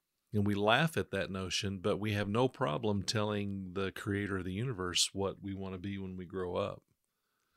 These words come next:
You know, that I'll do this and I won't do that. And, uh,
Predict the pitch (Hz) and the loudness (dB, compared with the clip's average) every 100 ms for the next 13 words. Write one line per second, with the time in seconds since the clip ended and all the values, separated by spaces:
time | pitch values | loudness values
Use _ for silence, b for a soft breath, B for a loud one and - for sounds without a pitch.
0 | b b b b b b b - 104 98 | b b b b b b b -4 -4 -4
1 | 98 98 104 98 101 98 95 98 92 98 | -6 -6 -4 -4 -2 -2 -2 2 4 4
2 | 92 90 90 95 95 95 90 98 98 92 | 0 -4 -6 -10 -10 -10 -8 -6 -6 -10
3 | _ _ _ - 101 98 98 98 101 | _ _ _ -12 -8 -6 -6 -10 -10